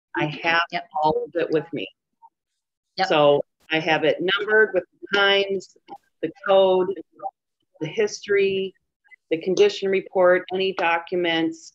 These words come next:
Speaker 1: locked and loaded. I'm ready to go. Because not all
Speaker 2: Yep.
Speaker 1: the time are you gonna walk into a listing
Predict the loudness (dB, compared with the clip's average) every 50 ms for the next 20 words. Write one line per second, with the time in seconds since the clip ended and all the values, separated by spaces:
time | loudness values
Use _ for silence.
0 | _ -4 0 0 0 0 0 -2 -2 -2 0 2 2 2 4 2 2 2 0 -2
1 | -4 -12 _ _ _ -4 -2 0 0 2 2 0 0 0 -2 -4 -2 0 -2 0
2 | -2 -4 -6 -10 _ _ _ _ _ _ _ _ _ _ -2 -2 0 -2 -4 -2
3 | 0 0 2 2 4 4 4 2 0 -2 -4 -8 -8 -8 -8 -10 _ -8 -4 -2
4 | 0 0 0 0 0 2 2 2 0 -2 -2 -4 -6 -6 -6 -4 -4 -2 -2 0
5 | -2 -4 -4 -6 -6 -4 -4 -2 -2 -4 -4 -6 -8